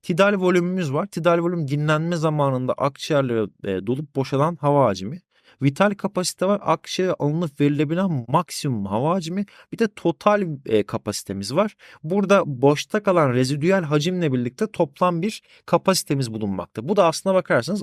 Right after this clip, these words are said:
akciğerin toplam kapasitesini bize söylemiş oluyor. Grafiğe göre hangisi yapılabilir diye sormuşuz.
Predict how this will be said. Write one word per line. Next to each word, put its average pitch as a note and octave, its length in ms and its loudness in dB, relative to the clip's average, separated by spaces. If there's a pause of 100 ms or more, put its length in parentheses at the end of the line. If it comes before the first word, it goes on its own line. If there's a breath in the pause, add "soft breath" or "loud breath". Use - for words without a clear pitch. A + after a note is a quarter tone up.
akciğerin E3 440 -2
toplam E3 480 -2
kapasitesini A2+ 720 -8
bize E2+ 200 -12
söylemiş F2 460 -14
oluyor. F2 240 -12 (720 soft breath)
Grafiğe F3 380 0
göre A3 140 0
hangisi G3 420 -2
yapılabilir E3 520 -2
diye G#2+ 140 -2
sormuşuz. - 640 -10